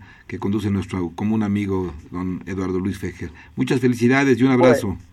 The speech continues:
Speaker 2: bueno, muchas gracias, doctor, y, este, espero que en Guadalajara me reciban como me han recibido tu gente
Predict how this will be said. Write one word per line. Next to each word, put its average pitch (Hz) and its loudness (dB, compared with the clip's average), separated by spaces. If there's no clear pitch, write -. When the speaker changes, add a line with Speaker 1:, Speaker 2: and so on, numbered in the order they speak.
Speaker 2:
bueno, 180 4
muchas 196 4
gracias, 226 6
doctor, 214 6
y, 196 4
este, 175 4
espero 208 2
que 208 2
en 202 2
Guadalajara 196 6
me 175 4
reciban 196 4
como 170 6
me 190 4
han 190 8
recibido 175 4
tu 185 4
gente 180 4